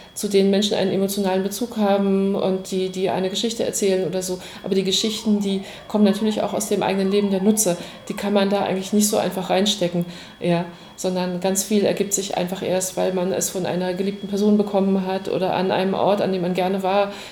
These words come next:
gekauft hat oder so. Und das sind die Dinge, die einfach dazukommen, diese Schichten. Und das finde ich eigentlich auch an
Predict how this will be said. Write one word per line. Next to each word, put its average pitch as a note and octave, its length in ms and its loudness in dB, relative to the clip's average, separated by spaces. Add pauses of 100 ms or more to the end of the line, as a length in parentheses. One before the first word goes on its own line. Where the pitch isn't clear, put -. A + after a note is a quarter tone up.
gekauft F#3+ 380 -4
hat E3+ 140 -6
oder - 160 -4
so. F3 180 -6
Und E3+ 180 -2
das F#3+ 120 -2
sind G#3 200 0 (180)
die G3 120 -2
Dinge, G3+ 300 0
die - 160 0
einfach - 200 -4
dazukommen, G#3 500 0
diese F3+ 160 0
Schichten. G3+ 460 0
Und E3 80 0
das F#3 140 -2
finde F3+ 140 -4
ich - 120 -6
eigentlich F#3 240 -6
auch F3 180 -2
an F3 140 -4